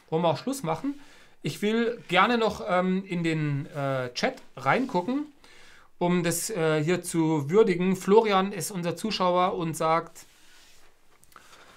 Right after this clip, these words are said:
„Ich sehe grad wieder, wie wichtig auch die Zahlen sind. Meine V O zwei Max ist um ein paar Punkte gestiegen und ich merke direkt, vor allem beim Schwimmen und Radfahren,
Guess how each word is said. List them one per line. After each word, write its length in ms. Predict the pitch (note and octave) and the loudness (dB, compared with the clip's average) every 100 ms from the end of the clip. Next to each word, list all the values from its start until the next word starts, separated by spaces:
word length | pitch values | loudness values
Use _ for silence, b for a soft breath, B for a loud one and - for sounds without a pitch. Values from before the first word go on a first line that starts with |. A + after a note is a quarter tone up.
| B B B B B B - | B B B B B B -8
„Ich 140 | - C#3 | -2 0
sehe 120 | G#3+ | 4
grad 180 | A3 F3+ | 4 4
wieder, 200 | A3 A3+ | 6 8
wie 140 | F#3+ | 8
wichtig 280 | A#3 A#3 - | 2 -2 -4
auch 520 | F#3 G3 G3+ - - - - _ _ _ _ _ _ - - - _ - | 0 2 2 -2 -12 -20 -20 _ _ _ _ _ _ -20 -20 -20 _ -8
die 120 | D#3 | -8
Zahlen 540 | - C#3+ D3 E3+ F#3+ | -4 2 4 4 4
sind. 260 | E3+ C#3+ B2+ | 2 0 2
Meine 200 | D3+ E3 | 0 0
V 220 | - G#3 | 0 0
O 60 | G3 | 0
zwei 220 | - F3+ | 0 0
Max 320 | E3 G#3 - | 2 -2 -4
ist 180 | G3 F#3+ | -12 -4
um 80 | F#3 | -2
ein 120 | F3 | -2
paar 200 | F3 F3 | -2 0
Punkte 280 | G3 F#3+ F#3 | 0 0 -2
gestiegen 680 | C#3+ - F3 G3+ C4+ C#4 B B B B | -4 -6 -4 -2 -2 -4 B B B B
und 120 | D#3+ | -4
ich 100 | D3 | -2
merke 220 | E3 F3+ | 0 0
direkt, 340 | F3+ F3+ F#3+ G3+ | 0 0 0 -2
vor 340 | - - F3 | -16 -8 0
allem 240 | E3 F#3 F3+ | 2 2 2
beim 200 | E3 D3+ | 2 2
Schwimmen 380 | - G#3 G3 F#3+ | 0 0 0 0
und 120 | D3 | 0
Radfahren, 680 | C3+ E3+ F3 E3 D3+ F3 | 2 2 2 2 2 2